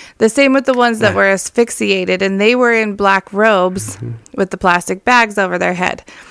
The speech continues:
Speaker 1: The ones
Speaker 2: Yeah.
Speaker 1: who committed
Speaker 2: Wait,
Speaker 1: suicide
Speaker 2: let me
Speaker 1: willingly, huh?
Speaker 2: Let me, let me take a step back here for a second. You said individuals were shot six to eight times in the head?
Speaker 1: Uh-huh.
Speaker 2: I mean,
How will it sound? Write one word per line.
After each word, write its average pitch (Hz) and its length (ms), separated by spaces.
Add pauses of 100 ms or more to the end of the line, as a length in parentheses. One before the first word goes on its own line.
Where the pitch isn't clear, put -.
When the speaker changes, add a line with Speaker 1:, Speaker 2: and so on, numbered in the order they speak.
(220)
Speaker 1:
The 214 100
ones 233 340
Speaker 2:
Yeah. 208 140
Speaker 1:
who 233 380 (200)
committed 220 400
Speaker 2:
Wait, - 80
Speaker 1:
suicide 226 600
Speaker 2:
let 196 120
me - 80
Speaker 1:
willingly, 208 500 (120)
huh? 240 280 (340)
Speaker 2:
Let 147 80
me, 139 100 (100)
let 156 120
me 156 40
take 147 200
a 139 40
step 127 220
back 113 200
here 107 100
for - 100
a 98 40
second. 101 260
You 113 80
said 120 420
individuals 113 680
were 98 140
shot 107 300
six - 300
to - 100
eight 117 220
times 113 400
in 110 80
the 107 80
head? 101 320 (340)
Speaker 1:
Uh-huh. 233 480 (1500)
Speaker 2:
I 139 120
mean, 156 240